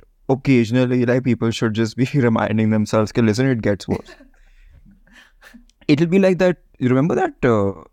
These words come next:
Speaker 1: I
Speaker 2: Maybe
Speaker 1: don't
Speaker 2: they
Speaker 1: know
Speaker 2: learned,
Speaker 1: that,
Speaker 2: learned the
Speaker 1: uh,
Speaker 2: wrong lesson from it, right? Maybe they were like, "We shot it twice. It was still bad. It didn't become a Game of Thrones."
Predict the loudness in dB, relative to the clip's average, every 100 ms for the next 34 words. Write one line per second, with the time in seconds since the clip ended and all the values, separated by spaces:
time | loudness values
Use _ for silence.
0 | _ -10 -2 0 2 2 2 0 0 0
1 | 0 0 0 0 0 2 0 0 -2 0
2 | -2 -2 -2 -2 0 2 2 2 0 -2
3 | 0 0 0 0 0 0 -2 -8 -4 -4
4 | -2 0 0 -2 -8 -2 -2 0 -4 -8
5 | -6 -2 0 0 2 0 2 0 0 -2
6 | -2 -2 -4 -10